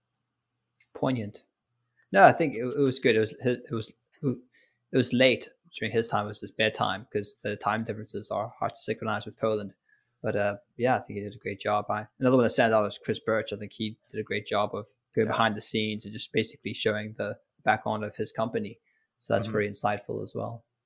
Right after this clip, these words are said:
Speaker 2: That was, that was awesome getting to do that recording while his Skyrim campaign was live on Gamefound right after the episode with Marcin.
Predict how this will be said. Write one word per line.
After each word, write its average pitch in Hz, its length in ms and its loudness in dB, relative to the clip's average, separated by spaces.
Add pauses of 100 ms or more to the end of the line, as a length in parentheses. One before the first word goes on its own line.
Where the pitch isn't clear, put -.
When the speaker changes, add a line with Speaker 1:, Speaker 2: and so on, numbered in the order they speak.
(440)
Speaker 2:
That 120 80 -8
was, 117 220 -6
that 120 160 0
was 113 100 -6
awesome 104 340 -2
getting 101 280 -8
to 95 340 -10 (500)
do 101 220 -4
that 101 360 0 (100)
recording 113 640 0
while 113 320 2
his 107 320 -2
Skyrim 110 500 2
campaign 113 400 -6
was 110 200 -10
live 107 540 -2 (340)
on 127 260 4
Gamefound 110 680 -2
right 120 220 4
after 113 400 0
the 107 160 -2
episode 104 420 -2
with 104 220 -6 (400)
Marcin. 113 720 -6